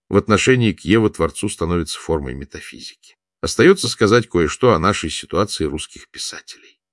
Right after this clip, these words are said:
Универсальный метафизический опыт здесь вполне может совмещаться с определенной литературно-философской традицией.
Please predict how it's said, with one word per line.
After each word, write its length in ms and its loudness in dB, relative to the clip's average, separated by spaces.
Универсальный 680 4
метафизический 880 -2
опыт 300 2
здесь 260 -2
вполне 420 -2
может 300 0
совмещаться 760 -4
с 120 -6
определенной 800 -2
литературно-философской 1500 -6
традицией. 720 -16